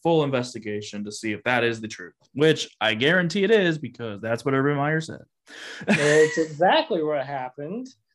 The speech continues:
Speaker 2: Um,
Speaker 1: And honestly, who could blame them? Obviously, that's gonna be a factor. Look at the protocols.
Speaker 2: Yeah, I mean, it's going to factor in. It factored in every single team.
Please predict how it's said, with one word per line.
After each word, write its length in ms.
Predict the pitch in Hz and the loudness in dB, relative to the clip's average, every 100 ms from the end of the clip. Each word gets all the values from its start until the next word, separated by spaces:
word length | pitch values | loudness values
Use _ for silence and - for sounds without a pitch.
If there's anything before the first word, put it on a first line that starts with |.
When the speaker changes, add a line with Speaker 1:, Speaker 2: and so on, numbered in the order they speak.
| _ _ 165 135 | _ _ -2 0
Speaker 2:
Um, 680 | 139 143 135 123 110 107 98 _ _ _ _ _ _ - | 2 4 4 0 -4 -12 -20 _ _ _ _ _ _ 2
Speaker 1:
And 180 | 262 233 | 4 6
honestly, 680 | 285 330 381 - 359 359 330 | 6 6 4 2 4 6 6
who 340 | 196 269 302 | 4 4 4
could 240 | 330 240 | 2 0
blame 380 | 185 208 226 214 | 2 2 2 2
them? 160 | 151 123 | 0 2
Obviously, 540 | 175 277 320 311 - | 4 4 4 0 0
that's 180 | 143 123 | 0 0
gonna 160 | 123 120 | -4 -4
be 140 | 110 | -4
a 80 | 107 | -6
factor. 480 | - 101 110 - 175 | -4 -6 -6 -6 -2
Look 200 | 214 220 | -2 -2
at 60 | |
the 80 | 220 | -8
protocols. 920 | 226 269 294 226 131 110 65 - - _ _ _ | -2 0 0 -2 -6 -10 -12 -20 -20 _ _ _
Speaker 2:
Yeah, 280 | 233 240 160 | 2 4 4
I 180 | 160 180 | 4 2
mean, 440 | 208 202 190 185 _ _ _ _ _ _ _ _ _ _ _ _ _ _ _ _ _ | 2 0 0 -4 _ _ _ _ _ _ _ _ _ _ _ _ _ _ _ _ _
it's 180 | 185 175 | -4 -4
going 260 | 147 202 226 | 2 4 4
to 40 | |
factor 360 | 220 202 190 151 | 4 2 2 -4
in. 60 | 127 | -8
It 140 | 139 | 0
factored 400 | 196 190 185 170 | 0 0 -2 -8
in 100 | 147 143 | -8 -4
every 220 | 165 175 | -4 -4
single 240 | 190 175 | -6 -10
team. 260 | - 117 | -10 -12